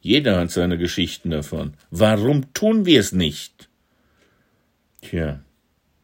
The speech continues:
vielleicht sollte man mal einen Tritt in den Allerwertesten. Aber das darf man ja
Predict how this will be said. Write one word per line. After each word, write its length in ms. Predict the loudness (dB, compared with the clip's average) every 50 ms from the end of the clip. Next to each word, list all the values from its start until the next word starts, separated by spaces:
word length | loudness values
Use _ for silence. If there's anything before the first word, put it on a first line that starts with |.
| _ _ _ _ _ _ _ _ _ _ _ _ _ _ _ _ _ _ _ _
vielleicht 500 | _ -4 0 2 4 6 6 4 2 2
sollte 280 | 4 4 4 4 4 2
man 200 | 2 2 2 2
mal 200 | 2 2 4 4
einen 260 | 4 4 2 2 0
Tritt 240 | 0 -2 -2 0 0
in 120 | 0 2
den 140 | 2 2 2
Allerwertesten. 1000 | 2 2 4 2 2 4 2 0 0 -2 -6 -6 -6 -8 -8 -6 -4 -4 -6 -8 -10 _ _ _ _ _ _ _ _ _ _ _ _ _ _ _ _ _ _ _ _ _ _ _ _ _ _ _ _ _ _ _ _ _ _ _ _ _ _ _ _ _ _ _ _ _ _ _ _ _ _ _ _ _ -6
Aber 180 | -4 -4 0
das 220 | 0 0 -2 0 0
darf 220 | -2 -2 0 -2
man 180 | -4 -4 -4 -4
ja 320 | -6 -6 -6 -8 -10